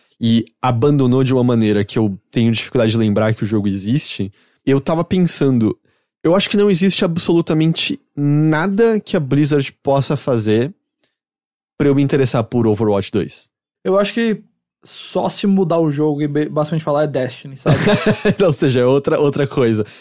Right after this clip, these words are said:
Speaker 1: Eu tava
Speaker 2: É.
Speaker 1: pensando sobre isso, assim, eu tomei um bode do universo, dos personagens e tal, ah, e, e em certa medida do, ah, sei lá, da dinâmica da, das partidas mesmo, que eu pensei, "Cara, é, não tem nada que possa acontecer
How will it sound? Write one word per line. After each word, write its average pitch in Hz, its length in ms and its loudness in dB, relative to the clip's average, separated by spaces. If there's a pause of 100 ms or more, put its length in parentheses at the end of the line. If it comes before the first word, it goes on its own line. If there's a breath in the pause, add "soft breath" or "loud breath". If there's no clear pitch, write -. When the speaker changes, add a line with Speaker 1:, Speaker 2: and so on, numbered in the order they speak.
(200 loud breath)
Speaker 1:
Eu 196 80 2
tava 277 140 4
Speaker 2:
É. 277 60 4
Speaker 1:
pensando 269 180 2
sobre 240 220 2
isso, 220 120 2
assim, 180 180 0
eu 170 80 2
tomei 202 220 0
um 311 160 0
bode 131 560 0 (140)
do 131 220 -2
universo, 127 680 2
dos 107 160 -2
personagens 110 880 0
e 110 80 -2
tal, 123 340 0 (400 loud breath)
ah, 110 280 2
e, 123 340 2
e 123 180 0
em 120 120 2
certa 123 280 -4
medida 127 300 -2
do, 131 180 -2 (440)
ah, 196 160 -2
sei - 120 -2
lá, 190 160 0
da 147 140 2
dinâmica 143 500 0
da, 113 300 2
das 104 160 -2
partidas 113 480 -4
mesmo, 113 300 -2
que - 60 -4
eu 156 40 -4
pensei, 185 260 -2
"Cara, 190 320 -2 (380 soft breath)
é, 311 100 0
não 240 140 2
tem 311 140 0
nada 165 260 2
que - 140 -10
possa 120 240 -2
acontecer 110 560 -2